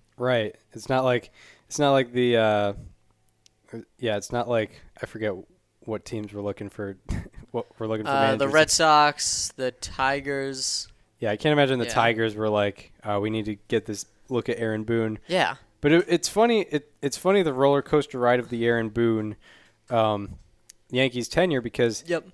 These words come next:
Speaker 1: twenty eighteen he was getting bashed. They were favorites to win the division that year when, you know, oddly enough, when the Red Sox won the World Series, and, uh, and then he was getting bashed. Not a lot, not a lot of Yankee fans were a fan of him. Twenty nineteen,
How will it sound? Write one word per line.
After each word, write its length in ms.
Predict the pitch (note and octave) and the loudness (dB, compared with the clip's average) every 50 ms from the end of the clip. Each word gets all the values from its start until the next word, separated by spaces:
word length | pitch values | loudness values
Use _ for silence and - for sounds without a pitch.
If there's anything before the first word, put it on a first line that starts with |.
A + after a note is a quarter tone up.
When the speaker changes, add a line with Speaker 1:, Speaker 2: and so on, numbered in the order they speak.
| _ - | _ -10
Speaker 1:
twenty 300 | - - E3 E3+ E3 E3 | -2 2 4 4 4 4
eighteen 500 | E3 D#3+ - - - D#3 D#3 D#3 D#3+ D#3 | 2 0 -2 -2 -2 0 0 2 0 0
he 60 | D3+ C#3+ | 0 -2
was 100 | C3 B2 | -2 -2
getting 220 | C3+ C3 C3 B2 | -2 -2 -2 -2
bashed. 460 | A#2+ C3+ C3 C3 C3 C3 C3 - - | 0 2 4 6 6 4 2 0 -2
They 220 | - B2 A#2+ A#2 A#2 | -2 -2 0 0 -2
were 280 | A2 A2 A2 A2 G#2+ | -2 -2 -2 -2 -4
favorites 500 | - - - C#3 C3 B2+ A#2+ A#2+ - - - | -4 -2 0 2 2 2 -2 -4 -8 -8 -10
to 100 | - A#2+ | -6 -4
win 160 | B2 A#2+ A#2 | -4 -4 -2
the 100 | A2+ A2 | -4 -6
division 540 | G#2 G#2 A#2 G#2 A2+ A#2 G#2+ A2 G#2+ G#2+ G2+ | -6 -6 -8 -4 -4 -4 -4 -4 -6 -6 -4
that 280 | G#2 G#2+ A#2 B2 - | -2 0 -2 -2 -2
year 360 | B2 A#2 A#2 A#2 A#2 A#2 A#2 G#2+ | -2 -2 0 0 2 2 0 -2
when, 300 | A2 A2+ A2 A2 A2 - _ _ - | -4 -6 -8 -8 -8 -12 _ _ -14
you 100 | - G#2+ | -10 -8
know, 140 | G2+ G2 F#2+ | -6 -6 -6
oddly 320 | G2 G#2 G#2+ G#2 A2 G#2 | -4 -4 -4 -4 -4 -6
enough, 240 | G#2 G#2 G2+ G2 - - | -4 -4 -6 -8 -8 -10
when 100 | G#2 G2+ | -12 -10
the 60 | G2 | -8
Red 200 | G2+ G2+ G2 - | -6 -8 -8 -8
Sox 300 | - G#2 F#2+ F#2 - - | -8 -10 -10 -10 -12 -12
won 120 | G#2+ G2+ | -12 -12
the 60 | G2+ G2 | -10 -10
World 220 | G2+ G2+ G2 - | -8 -8 -10 -10
Series, 480 | - - B2 A#2 A2+ A2+ A2+ A2 - - _ - - - - _ _ _ _ _ - | -10 -8 -6 -4 -4 -4 -4 -6 -8 -12 _ -20 -20 -20 -20 _ _ _ _ _ -10
and, 280 | - A#2 A2+ A2+ A2+ A2 | -6 -4 -4 -4 0 2
uh, 260 | A2 G#2+ G#2+ G#2+ G#2+ - - - _ _ _ _ _ _ _ _ _ _ _ _ _ _ _ _ _ - | 2 4 4 2 0 -2 -6 -20 _ _ _ _ _ _ _ _ _ _ _ _ _ _ _ _ _ -6
and 160 | A#2+ B2 B2 | -4 0 2
then 280 | B2 B2 B2 A#2+ A#2+ A2 _ - - - _ _ _ _ | 4 4 4 2 0 -4 _ -16 -20 -20 _ _ _ _
he 120 | - B2+ | -6 -6
was 100 | A#2+ A#2 | -4 0
getting 240 | A#2+ C3+ B2 B2 A2+ | 2 2 2 2 0
bashed. 600 | G#2+ B2+ B2+ B2+ B2 B2 A#2+ - - - - - _ _ _ _ _ _ _ _ _ - | 4 6 8 8 8 8 6 4 0 -8 -10 -16 _ _ _ _ _ _ _ _ _ -8
Not 220 | - A#2+ A#2 A#2 | -2 0 0 2
a 20 | A#2 | 2
lot, 320 | A2+ A#2 A#2+ A#2 A2+ - _ _ _ | 2 2 2 0 -2 -4 _ _ _
not 180 | - C#3+ C#3+ C#3 | 2 4 6 6
a 20 | |
lot 100 | C#3 C3+ B2+ | 6 6 4
of 40 | B2 | 4
Yankee 280 | B2+ B2+ B2 - B2+ | 2 -2 -2 -4 -4
fans 280 | - C3+ B2+ B2 A#2 A2+ | -2 0 0 0 0 0
were 80 | A2+ | -2
a 60 | G#2+ - | -2 0
fan 240 | - D3 C#3+ C#3+ C#3 | 0 2 2 2 2
of 60 | C3 | 2
him. 180 | C#3 C#3 C#3 B2+ - _ _ _ _ | 0 0 0 -2 -10 _ _ _ _
Twenty 260 | - - C#3+ C3+ B2 | -4 0 0 0 2
nineteen, 680 | A#2+ C3 D3 D#3+ D3+ - - D#3+ D#3+ D#3+ D#3+ D#3 D#3 | 2 4 4 2 2 0 -2 0 2 2 2 0 -2